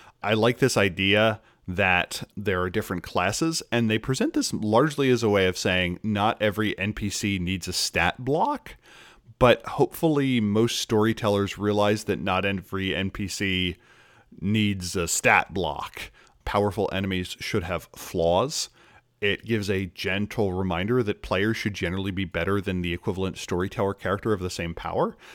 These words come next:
Characters have willpower. Generally, storyteller characters don't get to get, have access to that resource. And also that y-, y-, they're the protagonists. They should have at least a little leg up in the world, which I like,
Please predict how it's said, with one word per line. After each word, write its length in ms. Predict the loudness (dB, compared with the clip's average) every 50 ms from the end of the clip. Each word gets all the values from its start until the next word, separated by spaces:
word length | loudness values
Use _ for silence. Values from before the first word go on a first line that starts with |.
| -20 -20 -20 _
Characters 440 | -12 -10 -8 -8 -6 -4 -4 -2 0
have 140 | 0 0 2
willpower. 640 | 2 0 2 2 0 0 0 0 -2 -4 -8 -14 _ _ -14
Generally, 500 | -8 -4 -4 -2 -2 -2 -2 -2 -2 -4
storyteller 480 | -2 -2 -2 -2 -2 -2 -2 -4 -4
characters 420 | -4 -4 -4 -4 -4 -4 -6 -8 -6
don't 220 | -6 -8 -8 -6 -8
get 120 | -8 -10
to 80 | -10 -10
get, 180 | -10 -10 -10
have 240 | -6 -4 -4 -4 -4
access 360 | -6 -8 -8 -8 -8 -8 -8
to 100 | -8 -8
that 160 | -6 -6 -4
resource. 440 | -2 -2 0 2 2 2 2 2 -2 -6 -10 -18 -20 -18 -10 -4
And 120 | 0 4 4
also 260 | 4 6 4 2 2
that 220 | 4 4 2 2
y-, 400 | 0 -4 -12 -10 -8 -8 -8 -8 -8
y-, 200 | -8 -8 -8 -4
they're 220 | 4 8 8 8 10
the 80 | 8
protagonists. 720 | 6 8 8 8 8 8 6 6 6 4 0 -4 -4 -2 0
They 120 | 0 0
should 180 | 2 0 0 2
have 180 | 0 0 0
at 40 | -2
least 360 | -2 -2 0 0 -2 0 0
a 60 | 0
little 340 | 0 0 0 -2 -4 -6 -12 -16 -8
leg 280 | -4 -2 -2 0 -2
up 140 | -2 -4 -4
in 60 | -4
the 80 | -6 -6
world, 240 | -4 -6 -6 -6 -8
which 160 | -8 -8 -8
I 80 | -8 -6
like, 360 | -6 -6 -6 -8 -10 -16